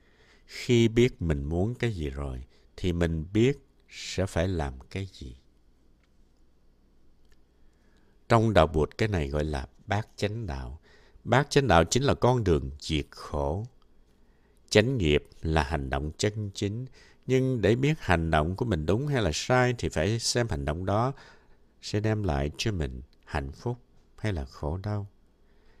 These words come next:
Nếu nó đem lại hạnh phúc, tức là mình hành động đúng.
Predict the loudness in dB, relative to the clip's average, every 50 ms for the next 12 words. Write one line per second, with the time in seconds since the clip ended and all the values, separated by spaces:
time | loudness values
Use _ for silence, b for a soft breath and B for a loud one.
0 | _ _ -2 0 4 6 6 6 8 6 6 4 4 0 0 0 -2 -2 -4 -6
1 | -8 -6 -4 -4 -4 -4 b b b b b b b -6 -6 -4 0 2 2 2
2 | 2 2 0 -2 -2 -4 -4 -2 -2 -2 -4 -4 -4 -2 -2 -2 -2 -4